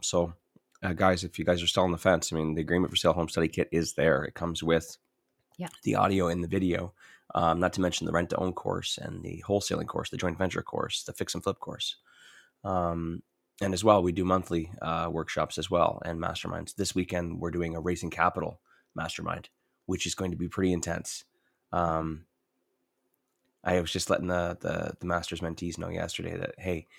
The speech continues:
Speaker 1: it's gonna be very interactive. So make sure that you, you're dressed 'cause we're, cameras are gonna be on and we're gonna be giving you stuff to do. It's not gonna be a presentation. Um, I'm not, I, I don't like presenting.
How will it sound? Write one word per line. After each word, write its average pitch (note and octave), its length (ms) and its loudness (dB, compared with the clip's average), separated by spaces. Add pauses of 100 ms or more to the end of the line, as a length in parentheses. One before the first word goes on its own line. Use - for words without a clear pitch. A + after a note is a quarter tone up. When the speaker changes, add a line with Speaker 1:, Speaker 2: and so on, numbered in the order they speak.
(160)
Speaker 1:
it's - 100 -8
gonna F#2 160 0
be F2+ 120 4
very F2+ 320 4
interactive. F2+ 600 4
So - 160 -2
make F2 160 -2
sure F#2 220 4
that F2 140 2
you, D#2+ 140 0 (400)
you're F2 80 -2
dressed F2+ 440 0 (880)
'cause - 320 -4
we're, - 160 -4
cameras F#2 400 0
are F#2+ 40 0
gonna G2 120 4
be G2+ 140 6
on F2+ 280 6 (420)
and F2+ 160 0
we're E2+ 80 2
gonna F2 160 2
be E2+ 100 0
giving F2+ 260 0
you E2+ 80 0
stuff - 260 -4
to E2 60 -2
do. D#2 340 0 (180)
It's E2 200 -6
not E2+ 160 0
gonna F#2+ 120 0
be F#2+ 60 4
a F2+ 40 0
presentation. E2+ 800 -2 (680)
Um, D#2 400 -6
I'm G#2 180 4
not, A2 340 4
I, A2 240 0
I A#2 160 0
don't - 380 0
like G2+ 200 -10
presenting. F2 460 -10